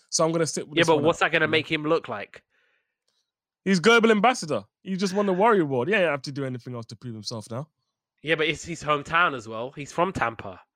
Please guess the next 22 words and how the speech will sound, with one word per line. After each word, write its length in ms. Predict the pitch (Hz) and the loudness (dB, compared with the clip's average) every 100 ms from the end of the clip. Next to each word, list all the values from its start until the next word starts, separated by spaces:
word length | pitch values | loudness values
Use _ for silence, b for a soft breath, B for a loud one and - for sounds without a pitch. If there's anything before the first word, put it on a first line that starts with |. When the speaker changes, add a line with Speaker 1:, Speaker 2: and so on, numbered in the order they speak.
| _ _ _ _ - | _ _ _ _ -10
Speaker 1:
So 380 | 127 - 160 | -4 2 4
is, 220 | 165 151 131 | 4 0 -4
so 220 | - 170 | 0 0
is 100 | 160 | 2
Hogan. 340 | 208 277 104 | 2 2 -2
So 220 | 107 131 | -2 -2
you 240 | 120 117 156 | -2 -2 -2
pick 200 | 185 - | -2 -4
your 60 | 165 | 0
poison, 360 | 214 190 180 | 2 2 2
innit? 120 | 170 110 | -2 -4
Which 160 | 143 | -6
one 140 | 160 147 | -6 -4
do 80 | |
you 60 | 147 | -2
want? 220 | 151 98 | -2 -4
The 80 | 110 | -6
racist 320 | 127 175 175 | -2 -2 -2
to 100 | 160 | -4
represent 400 | 170 175 165 175 | -4 -4 -2 -2
you 220 | 185 214 143 | 0 2 4
or 340 | 135 127 123 | 6 4 2